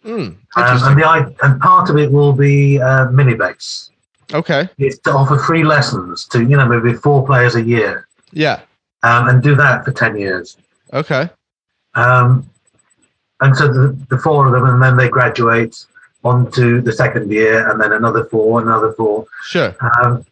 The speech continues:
Speaker 2: just because the beginners need more help, the, the, the more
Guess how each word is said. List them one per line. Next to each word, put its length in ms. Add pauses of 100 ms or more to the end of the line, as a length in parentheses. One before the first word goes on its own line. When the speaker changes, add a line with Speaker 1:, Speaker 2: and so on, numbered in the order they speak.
(840)
Speaker 2:
just 280
because 420
the 80
beginners 480
need 260
more 240
help, 320 (800)
the, 160
the, 220
the 260
more 680